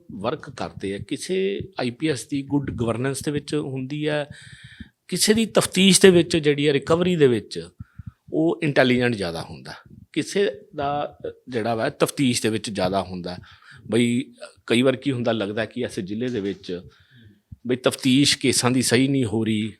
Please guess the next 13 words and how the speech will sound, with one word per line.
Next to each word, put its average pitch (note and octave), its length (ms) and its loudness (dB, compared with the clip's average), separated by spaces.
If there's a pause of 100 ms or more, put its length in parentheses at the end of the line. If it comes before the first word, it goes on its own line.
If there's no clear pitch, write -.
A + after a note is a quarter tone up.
ਨਾਰਕੋਟਿਕਸ A2 680 2
ਦੇ A#2+ 100 0
ਜਿਹੜੇ A#2 200 0
ਕੇਸ G#2+ 420 -2
ਆ A#2 40 2
ਉਹਨਾਂ A#2+ 260 -2
'ਚ B2 100 -10
ਕਨਵਿਕਸ਼ਨ C3 520 2
ਸਹੀ C3+ 240 0
ਨਹੀਂ C#3 140 -2
ਹੋ F#2 180 -2
ਰਹੀ, G2 180 -4 (580)
ਫਿਰ - 120 0